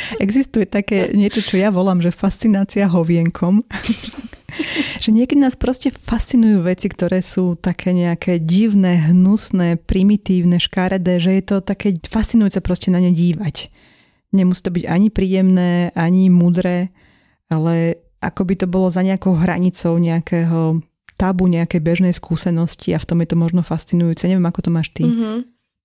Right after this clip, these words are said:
Speaker 2: No a mňa to vždy vytočí. Vieš, že to je to, ako samú seba viem
Speaker 1: Mhm.
Speaker 2: naštvať.
Speaker 1: Čo ťa na tom vytočí, nahnevá?
Speaker 2: Že aký zlý vedia byť ľudia k iným ľuďom.
Speaker 1: Mhm.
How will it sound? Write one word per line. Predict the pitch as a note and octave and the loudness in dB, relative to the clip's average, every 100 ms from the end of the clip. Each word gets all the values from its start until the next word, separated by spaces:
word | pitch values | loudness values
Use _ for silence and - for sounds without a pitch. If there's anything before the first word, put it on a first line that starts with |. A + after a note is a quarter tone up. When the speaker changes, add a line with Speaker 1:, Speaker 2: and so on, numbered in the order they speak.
| - | -10
Speaker 2:
No | |
a | - | -6
mňa | A3 A#3+ | -4 -4
to | A#3+ | -4
vždy | A3 A3 | -2 -2
vytočí. | G3+ G3 F#3+ - F3+ - _ - | -4 -4 -6 -6 -10 -12 _ -12
Vieš, | - A3 | -4 -2
že | G#3+ | -2
to | G3+ G3+ | -2 -2
je | F#3+ | -2
to, | F#3+ G3 F3+ F3+ - _ _ - | -2 -2 -2 -4 -6 _ _ -10
ako | F#3 - G3+ | -8 -4 -4
samú | - A3+ A#3+ B3 | -4 -4 -2 -4
seba | - G#3 G3+ | -2 -2 -2
viem | F#3 F#3 F#3 G#3+ E4+ D#4+ | -2 -4 -2 -2 -4 -2
Speaker 1:
Mhm. | G#3+ A3 A#3 | 0 2 2
Speaker 2:
naštvať. | G3+ - - F#3 F#3+ G3 - A3+ | 0 -6 -8 -6 -6 -8 -18 -18
Speaker 1:
Čo | - A#3 | -8 -4
ťa | A#3 | 0
na | G3 | 0
tom | E3 F3 | 0 -2
vytočí, | E3 D#3+ E3+ F3 | -2 -4 -4 -2
nahnevá? | E3+ F3 E3+ E3 F3+ _ _ _ - | 0 0 0 -4 -6 _ _ _ -8
Speaker 2:
Že | F#3 - | -6 -6
aký | G#3 A3 - D4+ C#4+ C4 | -8 -10 -6 -2 -2 -4
zlý | F#3 F3+ B3+ D4+ | -6 -4 -2 -2
vedia | F#4 G3 G#3+ | -2 -2 -2
byť | G3+ G3 G3 F#3+ | -2 -2 -4 -4
ľudia | G3+ G#3 G#3 | -4 -4 -4
k | - | -4
iným | G#3+ G#3+ G3 | -2 -2 0
ľuďom. | G#3 F3 D#3+ D#3+ - | -2 -2 -6 -8 -2
Speaker 1:
Mhm. | F#3 F3+ | 0 0